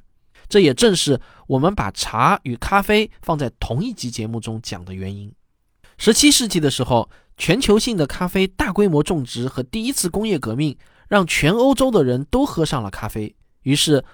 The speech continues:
欧洲的贵族们再也不甘心与普通大众喝相同的饮料了。我们开始把目光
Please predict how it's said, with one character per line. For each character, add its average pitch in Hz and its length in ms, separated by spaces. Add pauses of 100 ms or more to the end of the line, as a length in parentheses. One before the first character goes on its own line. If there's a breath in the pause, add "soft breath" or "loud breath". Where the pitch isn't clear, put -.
(160 soft breath)
欧 233 180
洲 240 200
的 180 80
贵 220 240
族 135 180
们 117 220
再 190 240
也 120 160
不 - 100
甘 151 180
心 160 240 (220 soft breath)
与 139 140
普 120 200
通 175 200
大 175 160
众 - 320
喝 - 180
相 185 260
同 113 220
的 160 100
饮 113 200
料 104 200
了。 85 140 (380)
我 127 80
们 139 120
开 202 200
始 170 180
把 104 120
目 185 200
光 180 300